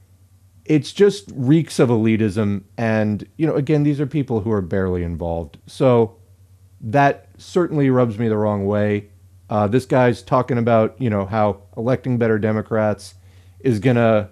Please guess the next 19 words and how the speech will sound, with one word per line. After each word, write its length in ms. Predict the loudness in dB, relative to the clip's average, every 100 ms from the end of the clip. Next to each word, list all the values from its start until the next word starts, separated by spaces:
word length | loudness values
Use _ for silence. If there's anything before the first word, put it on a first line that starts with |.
| -12 -2
well, 280 | -2 -2 -2
is 180 | -2 0
anything 320 | 0 0 0
other 220 | 0 0
than 160 | 0 -4
a 40 |
fantasy 640 | -6 -6 -6 -6 -8 -8 -8
in 80 | -12
the 80 | -6
first 260 | -6 -6
place. 420 | -6 -4 -6 -10 -20 -20 -20 -20 -20 -12
Yeah, 240 | -2 -2 -4 -12 -6
I'm 100 | 0
not 220 | 2 2
gonna 160 | 0 -2
take 260 | 0 -2 0
my 140 | -4
cues 720 | -4 -2 0 2 0 -4 -12 -20 -20 -20 -20 -20 -10
on, 640 | -2 0 2 2 0 -4